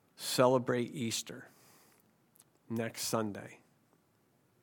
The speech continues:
How many people have trials and tribulations in their life right now? I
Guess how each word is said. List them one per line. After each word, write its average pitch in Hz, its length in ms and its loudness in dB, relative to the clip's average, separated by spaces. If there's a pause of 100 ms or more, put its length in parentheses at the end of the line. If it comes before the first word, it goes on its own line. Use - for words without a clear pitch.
(1600)
How - 80 -4
many 180 140 4
people 147 380 4
have 113 260 2 (260)
trials 113 460 0
and 110 100 -4
tribulations 107 840 -6
in 104 120 -4
their 104 140 -4
life 104 320 -6
right 110 200 -10
now? 110 280 -12
I - 600 -20